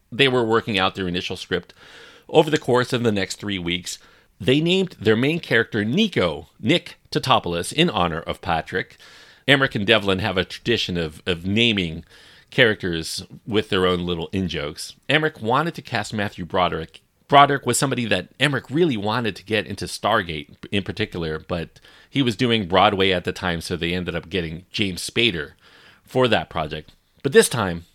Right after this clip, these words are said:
they decided they were gonna ask first. They wanted to know if Broderick wanted to take the part. Broderick conceded. He said yes. So they decided to write the part of Nick Totopoulos for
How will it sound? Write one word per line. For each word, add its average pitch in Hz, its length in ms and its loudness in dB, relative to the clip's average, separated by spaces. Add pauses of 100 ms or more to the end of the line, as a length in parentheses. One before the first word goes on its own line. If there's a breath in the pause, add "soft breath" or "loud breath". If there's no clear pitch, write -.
(140)
they 120 100 4
decided 95 480 0
they 95 80 -2
were 92 80 -4
gonna 95 180 -6
ask 147 300 -4
first. 95 400 -2
They 90 80 -4
wanted 107 380 -4
to 101 80 -8
know 107 180 2
if - 140 -4
Broderick 107 420 0
wanted 101 460 -2
to 107 100 -8
take 113 200 -6
the - 60 -8
part. 90 380 -2 (440)
Broderick 110 360 2
conceded. 95 720 -4
He 90 80 -6
said 90 280 -6
yes. 104 580 -2 (340 loud breath)
So 131 180 2
they 139 140 2
decided 117 460 0
to 107 80 -8
write 98 260 0
the 101 100 -2
part 82 460 -4
of 90 300 -2 (200)
Nick 113 420 -2
Totopoulos 90 600 -4 (440 soft breath)
for 110 640 2